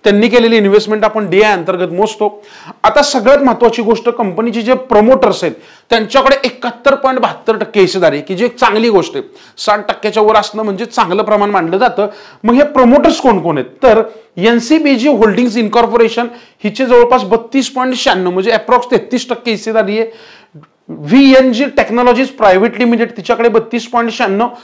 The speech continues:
म्हणजे जवळपास तेवढेच shares आहेत. आणि राघवेंद्र राव हसोकेट शामराव ही company जी आहे, ही एक holder आहे, म्हणजे हे promoter आहे तिचे, त्यांच्याकडे पाच पॉइंट ऐंशी टक्के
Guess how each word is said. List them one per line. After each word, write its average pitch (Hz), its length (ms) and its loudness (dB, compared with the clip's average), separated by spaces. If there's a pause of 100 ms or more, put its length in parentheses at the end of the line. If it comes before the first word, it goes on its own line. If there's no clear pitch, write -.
म्हणजे 226 180 -2
जवळपास 247 420 4
तेवढेच 240 360 4
shares 233 340 -2
आहेत. 233 160 2 (420)
आणि 240 200 2 (320)
राघवेंद्र 233 640 2
राव 233 240 4 (480)
हसोकेट 262 600 -2
शामराव 208 480 2
ही 202 140 -2
company 233 440 0
जी 202 140 0
आहे, 151 80 0
ही 190 100 -2
एक 240 120 -4
holder 208 280 2
आहे, 180 100 2
म्हणजे 180 200 -4
हे 247 40 -2
promoter 247 400 4
आहे 202 80 4
तिचे, 170 260 -2 (240)
त्यांच्याकडे 240 380 0
पाच 254 260 0
पॉइंट 208 200 -2
ऐंशी 180 260 -2
टक्के 226 320 0